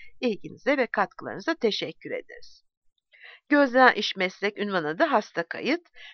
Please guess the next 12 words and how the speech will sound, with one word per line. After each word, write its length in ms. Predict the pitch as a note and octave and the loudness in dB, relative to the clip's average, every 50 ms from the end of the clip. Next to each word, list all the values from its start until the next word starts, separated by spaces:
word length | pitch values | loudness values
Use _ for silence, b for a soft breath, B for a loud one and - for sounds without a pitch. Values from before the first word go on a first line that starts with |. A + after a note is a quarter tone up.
| B B - | B B -4
Kör 340 | - E4 F4+ G#4 A4 G4+ D#4+ | 0 2 2 2 2 2 4
ve 160 | B3+ B3+ A3+ | 4 4 6
veya 260 | A3 G#3 G3+ G3 F3+ | 6 6 8 8 8
az 220 | - A#3 C4 G#3 | 8 8 6 6
gören 340 | F#3 G3 F#3+ G3 G3+ G3 F#3+ | 2 -2 0 0 0 0 -2
tarafından 500 | - - F3 D#3+ E3 - F3 F3 E3+ E3 | -2 -2 -2 -2 -2 -2 -2 0 0 2
yapılan 440 | E3+ E3+ E3+ - - E3+ F3+ F3+ F3+ | 2 0 -2 -4 -2 -2 0 0 2
görevler 380 | F#3+ F#3 F#3 F3+ F3 F3 E3+ D3 | 2 2 4 4 4 4 4 4
hakkında 440 | B2 B2 - - F3 G#3+ C#4+ D#4 - B B B B B | 2 0 -2 -6 -4 0 0 0 -2 B B B B B
aşağıdaki 540 | B A#3 - B3 G#3+ G3+ E3+ E3+ F3 - F#3 | B 2 4 4 4 4 2 0 -6 -8 -6
bilgileri 440 | G#3+ A3 F3+ D#3 D#3 F3 A#3 C4 - - | -6 -6 -6 -6 -4 -4 -4 -4 -2 -2
toplayınız. 640 | A3+ F3+ F3+ - - F#2+ - - - - - - | -2 -2 -2 -2 -6 -6 -6 -6 -12 -20 -20 -20